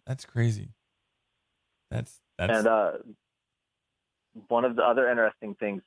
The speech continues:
Speaker 2: too, is that, uh, after the panel, I got a chance to, uh, talk to Quesada for just a few seconds. And it was mainly just me walking up and telling him how much, uh, and you're gonna hate me for saying this, but how much I appreciated Brand New Day.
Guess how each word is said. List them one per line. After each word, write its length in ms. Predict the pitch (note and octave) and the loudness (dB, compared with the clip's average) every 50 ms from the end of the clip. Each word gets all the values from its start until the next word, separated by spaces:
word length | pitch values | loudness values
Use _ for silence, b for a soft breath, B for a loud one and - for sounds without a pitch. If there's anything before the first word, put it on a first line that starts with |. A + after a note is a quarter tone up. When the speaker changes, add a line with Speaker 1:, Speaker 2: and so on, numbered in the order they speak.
| _ - | _ -2
Speaker 2:
too, 540 | - B2+ B2+ B2 A2+ G#2+ G2 F2+ G2+ G2 F#2+ | 0 2 2 2 2 2 2 2 2 2 0
is 40 | F2 - - | -2 -2 0
that, 200 | A2 G#2+ G#2 G2+ | 0 2 2 4
uh, 580 | G2+ G2+ G2 F#2+ F#2 F2+ F2+ F2+ F2+ E2+ D#2+ - - A2 | 2 2 2 2 2 0 -2 -2 -4 -6 -10 -8 -4 -2
after 320 | A2+ B2+ - - C3 A2+ | 0 0 0 0 -2 -4
the 120 | G#2 F#2+ | -4 -4
panel, 520 | - - G2+ G2 G2 F#2+ F#2+ F#2 F2+ F2 - G2 | -6 -6 -4 -4 -2 0 0 0 0 -2 -2 -2
I 80 | F#2+ | 0
got 140 | G2+ G2+ G2+ | 0 0 0
a 20 | |
chance 260 | - - A2 G#2 G2+ - _ _ - - | -2 -4 -4 -4 -4 -6 _ _ -12 -6
to, 480 | G#2 G2+ G2+ G2 G2 G2 G2 F#2+ - - _ _ _ _ _ - | -2 0 2 2 2 2 2 0 0 -4 _ _ _ _ _ 0
uh, 320 | A2 G#2+ F#2+ F#2 F#2 F2+ | 0 2 2 2 2 0
talk 360 | F2 - - G2 G2 - - - | -2 0 0 0 0 0 -4 -8
to 80 | A2 - | -12 -10
Quesada 500 | - G2+ - - G2 F#2+ G#2 A2 G#2 - | -10 -4 0 2 4 4 4 2 0 0
for 80 | - F#2+ | -2 -6
just 200 | F2+ G2+ - _ - | -4 -6 -8 _ -12
a 40 | - | -12
few 180 | - G#2+ G2 - _ | -8 -8 -8 -4 _
seconds. 400 | G#2 G2 G2 - - C#3+ C#3 A2+ - _ _ _ _ _ _ _ _ _ _ _ _ _ _ _ _ _ _ _ _ _ - | 0 0 0 2 0 -2 -2 -4 -8 _ _ _ _ _ _ _ _ _ _ _ _ _ _ _ _ _ _ _ _ _ -2
And 800 | A#2+ A2+ A2 A2 G#2+ G#2+ G#2 G#2 G2+ G#2 G2+ G2 F#2+ F2+ - - _ _ | 0 2 2 4 4 4 2 2 0 -2 -4 -6 -8 -10 -12 -16 _ _
it 80 | - A2+ | -2 0
was 180 | A2 G#2 G2+ G#2 | 0 0 0 2
mainly 300 | A#2 B2 C3+ C3+ B2+ A2+ | 2 2 2 2 2 0
just 180 | A#2 G#2+ - | 0 -2 -2
me 120 | - A2+ G#2+ | 0 2 2
walking 340 | G#2+ G#2 G2 - A2 G#2+ | 4 2 2 0 -2 -4
up 140 | G#2 F#2+ - - | -4 -4 -4 -6
and 100 | F#2+ F#2 | -10 -4
telling 320 | - G2 G2 G2 F#2 F2 | -2 0 0 0 -2 -4
him 240 | G2 F#2+ F#2 F#2+ - - | -8 -10 -12 -12 -16 -10
how 200 | - G2+ G#2 G#2 | -4 -2 -2 0
much, 280 | G2+ G2 F#2+ F#2+ F2 - - - | 0 0 -2 -2 -6 -10 -8 -2
uh, 340 | G#2 G2+ F#2+ F#2+ F#2 F#2 F#2 F2 | 0 2 4 4 4 2 2 2
and 100 | A2 G#2+ | 2 2
you're 140 | A2 A2+ A#2+ | 2 2 2
gonna 120 | B2 A2+ A2 | 2 2 2
hate 140 | B2 A#2+ | 0 0
me 80 | A2+ G#2 - | -2 -6 -10
for 100 | - F#2+ - | -10 -6 -2
saying 260 | B2 A#2+ A#2 G#2+ G2 | 0 0 0 0 -2
this, 120 | F#2 - - - | -4 -6 -6 -6
but 80 | - | -2
how 160 | - A2+ A2+ A2 | 0 2 2 2
much 160 | A2 G#2 - | 2 2 2
I 120 | A2+ G#2 | 0 0
appreciated 760 | F#2+ - A2+ A2 G2 - - G#2+ G#2 G#2 G2+ G2+ G2 F#2 F2+ | -2 -2 -4 -6 -4 -4 -2 0 2 2 2 2 2 0 0
Brand 260 | - A2 G#2+ G#2 G2+ G2 | 0 2 2 2 2 0
New 100 | F#2+ F2 | 0 0
Day. 360 | G2+ G2+ F#2+ G2 - - | 0 0 0 -2 -4 -8